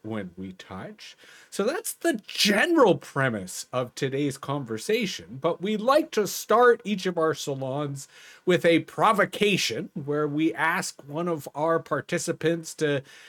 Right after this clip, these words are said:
kinda open us up or start us off with something that, at the very least, gets the conversation going, if not presents an argument for us to dissect or oppose or agree with. And Jeanette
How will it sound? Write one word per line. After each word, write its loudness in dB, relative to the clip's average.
kinda 2
open 4
us 4
up 2
or 0
start 4
us 2
off -4
with 0
something -2
that, -2
at -2
the 4
very 6
least, 6
gets 0
the -6
conversation -2
going, -2
if 0
not 4
presents 2
an 4
argument 2
for -2
us 2
to -6
dissect -4
or -2
oppose 2
or 0
agree 0
with. -4
And 2
Jeanette 4